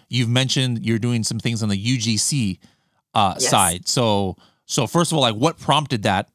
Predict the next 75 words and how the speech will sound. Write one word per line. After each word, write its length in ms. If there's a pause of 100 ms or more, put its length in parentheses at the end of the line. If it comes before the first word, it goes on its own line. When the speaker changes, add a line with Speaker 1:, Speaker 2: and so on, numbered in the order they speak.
(280)
Speaker 1:
You 100
know, 80
like, 140
like, 160
you 40
don't 140
just, 180
you 60
know, 160 (220)
dream, 320 (180)
dream. 200 (120)
W-, 180
one 160
time 160
I 60
actually 240
did 160
have 120
a 40
dream 440
about 380
a 80
tool, 420 (380)
and 160
it, 100
it 220
eventually 460
Speaker 2:
<laughs> 80
Speaker 1:
became 320
something 280
in 100
Cerebro. 520
You 80
know, 80
the 140
advanced 380
rank 220
filter. 200
It 100
literally 340
came 200
from 100
a 80
dream 240
I 80
had. 160
But 140 (340)
mo-, 260
mo-, 220
most 300
people, 200
I 100
think, 200
don't 200
dream 200
up 120
things. 200 (120)
There's 180
a 80
reason 400
why 220
you 140
thought 300
of 220
doing 440
U 160
G 120
C. 160
So 200
what 200
started 400
that, 240
and 100
then 140
what 240